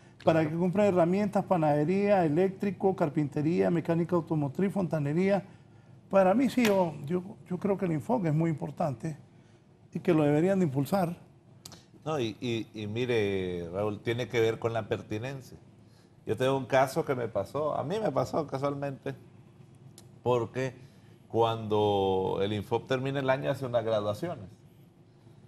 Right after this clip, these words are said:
Speaker 2: Y me llamó mucho la atención. Por eso es que yo creo que hay que hablar bastante de la pertinencia de lo que se forma.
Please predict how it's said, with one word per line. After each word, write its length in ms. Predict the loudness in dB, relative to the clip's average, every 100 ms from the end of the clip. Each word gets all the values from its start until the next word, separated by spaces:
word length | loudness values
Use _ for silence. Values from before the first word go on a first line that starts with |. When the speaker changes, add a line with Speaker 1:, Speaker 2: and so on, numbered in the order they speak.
| -20 -20 -20 -20 -20 -20 -8
Speaker 2:
Y 120 | -2 2
me 140 | 2
llamó 260 | 2 0 -2
mucho 280 | -4 -2
la 100 | -2
atención. 320 | -2 -4 -4 -2
Por 120 | 0
eso 160 | 0
es 60 | -2
que 120 | -2 -2
yo 80 |
creo 180 | -2 -4
que 80 | -2
hay 60 | -2
que 140 | -2
hablar 320 | -2 -2 -2
bastante 600 | -2 -4 -2 -4 -4 -4
de 180 | -2 0
la 180 | -2 -4
pertinencia 680 | -6 -6 -8 -6 -8 -6 -6
de 80 | -4
lo 140 | -8
que 100 | -12
se 120 | -14
forma. 380 | -6 -4 -4